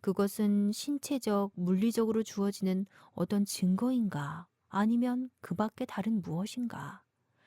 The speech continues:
이런 의문들에 사로잡혔던 것이다. 이런 문제들은 지금 이 글에서 내가 제시하고자 하는 것보다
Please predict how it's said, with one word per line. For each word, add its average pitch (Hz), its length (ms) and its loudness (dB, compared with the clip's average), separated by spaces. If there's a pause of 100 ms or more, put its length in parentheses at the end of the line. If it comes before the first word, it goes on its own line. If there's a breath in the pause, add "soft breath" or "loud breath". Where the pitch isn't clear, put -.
(460 soft breath)
이런 208 360 6
의문들에 196 720 2
사로잡혔던 226 720 -2
것이다. 160 560 -6 (1500)
이런 220 240 8
문제들은 226 680 4
지금 214 360 2
이 190 160 2
글에서 202 440 2
내가 170 260 2
제시하고자 214 680 0
하는 202 160 2
것보다 175 520 -2